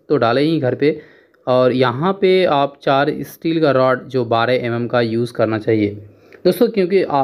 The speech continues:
आईएस कोड के हिसाब से कॉलम में कभी भी बारह एम एम डाया से कम स्टील यूज़ ना करें। अगर रेक्टेंगुलर कॉलम हो या स्क्वायर टाइप का कॉलम हो,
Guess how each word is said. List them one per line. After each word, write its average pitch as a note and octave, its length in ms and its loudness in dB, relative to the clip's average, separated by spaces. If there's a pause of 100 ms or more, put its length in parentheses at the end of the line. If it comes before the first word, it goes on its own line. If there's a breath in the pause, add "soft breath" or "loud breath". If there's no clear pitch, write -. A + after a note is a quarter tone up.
(120)
आईएस D3+ 260 2
कोड E3+ 220 -2
के F3 80 0
हिसाब C3+ 300 2
से D#3+ 400 0
कॉलम C#3 480 0
में D#3 140 0
कभी C#3+ 220 -2
भी D#3 300 0 (280 loud breath)
बारह C3+ 340 0
एम C#3+ 180 -2
एम C#3 140 -2
डाया A#2+ 220 0
से C3+ 140 -6
कम C3+ 320 -6
स्टील A#2+ 280 -8
यूज़ A#2+ 280 -2
ना A#2+ 100 -2
करें। A2+ 120 2
अगर C3+ 300 2
रेक्टेंगुलर E3 540 2
कॉलम D3+ 260 2
हो D#3 200 0
या C3 200 2
स्क्वायर D3+ 340 0
टाइप C3+ 260 -2
का B2+ 100 0
कॉलम A#2+ 300 -2
हो, D3 240 -2